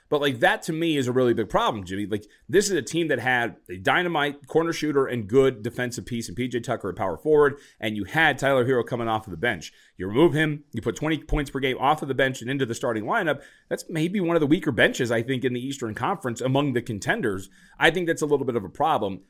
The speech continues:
And then you factor in that they're priced the way that they are, right? Win total of forty-nine and a half, one of the contenders in the Eastern Conference.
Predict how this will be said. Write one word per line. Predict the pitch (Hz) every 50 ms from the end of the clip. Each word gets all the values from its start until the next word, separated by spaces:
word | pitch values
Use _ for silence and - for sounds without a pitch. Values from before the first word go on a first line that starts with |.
| _ _ _
And | 117 120 135
then | 180 214 202
you | 175
factor | - - 185 165 156 - - 156 151
in | 147 139 127
that | 123 123 -
they're | - -
priced | - - - - 147 160 151 127 - - -
the | 123
way | 117 107 101
that | 95 92 90
they | 98 92 90
are, | 80 65 60 -
right? | _ 113 127 131 - _ _ _ _
Win | 113 123 151 156
total | 147 147 147 151 143
of | 135
forty-nine | - 156 143 135 127 131 131
and | 120 117
a |
half, | 110 117 101 90 87 - -
one | 110 131 147
of | 147
the | 151
contenders | 147 139 127 120 - 131 131 120 123 113
in | 123 117
the | 117
Eastern | 120 113 - 117 110
Conference. | 104 - 107 104 101 - 90 87